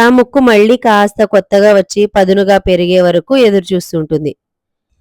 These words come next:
పదునుగా పెరిగిన కొత్త ముక్కుతో అవసరాన్ని మించి పెరిగిన కాలి గోళ్లను వదిలించుకుంటుంది. ఆ తర్వాత తన ఈకలను తానే పీకేస్తుంది.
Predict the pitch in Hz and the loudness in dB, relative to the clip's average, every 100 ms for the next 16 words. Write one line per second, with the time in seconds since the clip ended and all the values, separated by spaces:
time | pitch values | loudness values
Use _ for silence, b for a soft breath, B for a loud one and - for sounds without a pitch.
0 | _ _ _ _ b b b b b _ | _ _ _ _ b b b b b _
1 | 180 165 196 277 320 330 311 294 285 226 | 0 2 2 2 2 2 0 0 0 0
2 | 208 262 214 - 220 220 220 196 170 190 | 0 0 -2 -2 -2 -2 -4 -2 2 2
3 | 277 - 160 156 - 202 254 285 277 240 | 0 -4 -4 -2 -2 -2 0 0 0 -2
4 | 220 202 196 220 180 165 175 190 175 156 | -2 -4 -4 -4 -2 -2 -2 -2 -2 -6
5 | 156 156 185 170 160 147 147 151 160 190 | -6 -6 -2 0 2 0 -4 -2 -2 0
6 | 196 180 165 143 - 151 135 143 135 - | 0 0 -6 -10 -12 -14 -8 -8 -10 -14
7 | _ _ _ _ _ _ _ _ _ _ | _ _ _ _ _ _ _ _ _ _
8 | - 262 262 175 180 208 202 175 180 185 | -2 0 2 2 2 0 2 2 2 0
9 | _ 202 196 175 165 165 190 185 226 - | _ 0 2 2 0 -2 0 2 0 0
10 | 180 156 147 160 247 262 233 233 - 226 | 0 0 0 -2 0 -2 0 -2 0 -2
11 | 214 156 | -2 -2